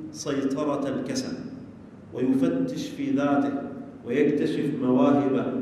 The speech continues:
ويحقق قدراته، ويسعى لتعلم ما ينفعه في أمر دينه وفي أمر دنياه. يعرف شرع الله ويعرف حق الله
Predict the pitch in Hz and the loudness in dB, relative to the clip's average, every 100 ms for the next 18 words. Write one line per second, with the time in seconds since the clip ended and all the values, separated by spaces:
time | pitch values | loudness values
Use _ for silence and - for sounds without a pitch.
0 | - - - - - 123 131 131 135 135 | -6 -8 -12 -14 -8 -2 2 2 2 -2
1 | - - 117 - 180 180 160 147 - 131 | -6 -6 -6 -4 -6 -4 -6 -8 -6 -2
2 | 127 131 - 131 - - - - - - | 2 2 2 0 -2 -4 -8 -10 -12 -12
3 | 131 160 - 170 143 151 127 120 123 135 | -4 0 0 -2 -2 -4 -4 -4 -6 -6
4 | 131 170 175 170 160 165 165 - 143 156 | -4 -4 -2 -2 0 0 0 -2 -4 -2
5 | 160 147 139 170 156 147 147 131 127 - | -2 -2 -2 -4 -4 -2 -2 0 -2 -2
6 | - 151 147 143 - - 185 185 220 - | -2 -2 2 2 2 2 0 0 -2 -4
7 | - - - 170 180 190 180 156 147 131 | -6 -10 -10 -6 0 0 0 0 0 0
8 | 120 - - - - - - 151 165 170 | 0 -2 -4 -6 -8 -12 -14 -6 -4 -2
9 | 156 147 151 131 117 117 113 110 110 113 | -2 -6 -6 -6 -4 -4 -4 -4 -6 -8
10 | - - - - 123 147 165 - - 143 | -12 -14 -14 -8 -4 -2 -2 -4 -6 -8
11 | - 120 113 120 113 | -8 -8 -6 -6 -6